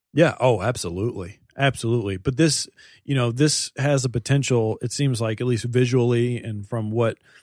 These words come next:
they're pitching us, seems to be that next thing. We talk about it all the time, that T V shows nowadays are so cinematic and how they're, they're uh, packaging them and delivering them to the,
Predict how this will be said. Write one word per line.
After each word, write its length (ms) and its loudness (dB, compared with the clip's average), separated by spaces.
they're 120 -4
pitching 480 0
us, 180 -4
seems 420 -6
to 140 -4
be 360 -6
that 180 -4
next 300 -6
thing. 220 -6
We 80 -4
talk 220 0
about 160 0
it 80 0
all 140 0
the 100 -2
time, 440 -6
that 340 -4
T 140 -6
V 120 2
shows 380 4
nowadays 440 0
are 80 -6
so 300 -2
cinematic 800 -4
and 140 -8
how 180 -4
they're, 300 -4
they're 360 0
uh, 340 -2
packaging 500 2
them 160 2
and 120 0
delivering 480 -2
them 180 -4
to 200 -2
the, 200 -6